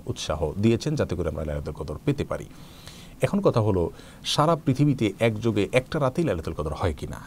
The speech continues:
এর উত্তর হলো হ্যাঁ। বেশিরভাগ বা প্রায় সকল স্কলারদের মত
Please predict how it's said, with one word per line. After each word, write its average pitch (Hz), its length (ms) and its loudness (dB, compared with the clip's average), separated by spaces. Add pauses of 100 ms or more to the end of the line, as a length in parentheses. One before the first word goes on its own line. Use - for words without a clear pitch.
এর 98 100 2
উত্তর - 240 -4
হলো 80 120 -2
হ্যাঁ। 73 180 0 (380)
বেশিরভাগ 117 500 2 (100)
বা 80 360 0 (140)
প্রায় 92 200 0
সকল - 460 0
স্কলারদের 120 680 2 (480)
মত 85 140 2